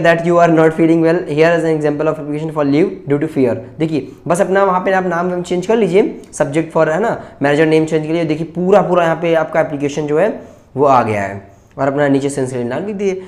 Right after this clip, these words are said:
तो basically ये एक तरह से My A I का application है जो introduce किया गया है Snapchat में, एक chatbot है, चैट जीपीटी की तरह काम करता है और जो भी आपको उसमें चाहिए आप वहाँ पे निकाल सकते हैं। अब बात करते हैं जिनको ये नहीं मिला है तो कैसे वो लोग अपना इसमें ला सकते हैं। तो simply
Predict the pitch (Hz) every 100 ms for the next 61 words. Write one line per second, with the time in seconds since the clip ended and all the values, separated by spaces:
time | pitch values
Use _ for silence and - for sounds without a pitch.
0 | - - 226 220 220 233 262 214 175 220
1 | 220 220 214 202 196 202 196 196 165 160
2 | 170 165 170 185 175 180 - - - 143
3 | 143 151 175 175 151 156 156 151 151 151
4 | 151 143 170 165 151 139 135 151 151 160
5 | - - 143 143 139 - 147 143 139 135
6 | 135 123 143 214 - - - - 135 165
7 | 170 165 165 165 170 165 - - 139 151
8 | 151 143 139 196 240 - - 123 127 120
9 | 113 110 104 - - - 220 208 226 226
10 | 202 226 165 170 214 226 208 156 185 208
11 | 131 113 139 196 - - - 226 233 -
12 | - - _ _ - _ - - 143 196
13 | 190 185 190 180 170 180 170 208 254 -
14 | - 139 143 131 - 113 107 - - 196
15 | 202 196 208